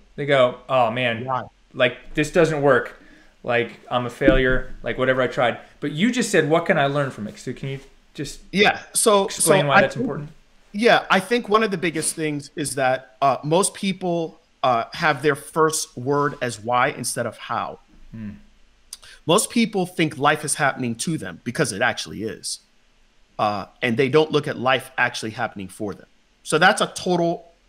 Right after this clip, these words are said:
Speaker 2: reframing that, that I believe you really have to do that will benefit you. If every single thing that you see going on right now, you see unrest, you see covid, you see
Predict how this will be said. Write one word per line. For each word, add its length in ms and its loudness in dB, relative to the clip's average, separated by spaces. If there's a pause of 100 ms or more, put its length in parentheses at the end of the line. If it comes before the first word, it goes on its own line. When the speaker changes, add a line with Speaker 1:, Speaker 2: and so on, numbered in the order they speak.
(480)
Speaker 2:
reframing 720 -4
that, 340 -4 (240)
that 160 2
I 100 4
believe 300 -4
you 100 -8
really 220 -4
have 220 -6
to 80 -12
do 240 -8 (260)
that 260 -4
will 80 -8
benefit 480 -8
you. 80 -20 (1300)
If 200 -4
every 200 2
single 240 0
thing 200 -2
that 120 0
you 120 -2
see 220 -4
going 440 -2
on 260 0
right 240 -4
now, 240 -12 (160)
you 100 -8
see 300 -6
unrest, 580 0
you 100 -8
see 260 -10 (260)
covid, 380 0
you 100 -8
see 360 -8